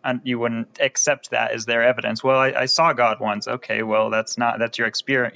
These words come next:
experience. That's anecdotal. We're not gonna take that. But then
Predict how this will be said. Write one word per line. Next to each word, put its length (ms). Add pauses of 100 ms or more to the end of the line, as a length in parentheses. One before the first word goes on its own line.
(140)
experience. 640
That's 180
anecdotal. 640
We're 120
not 220
gonna 160
take 280
that. 280
But 160
then 300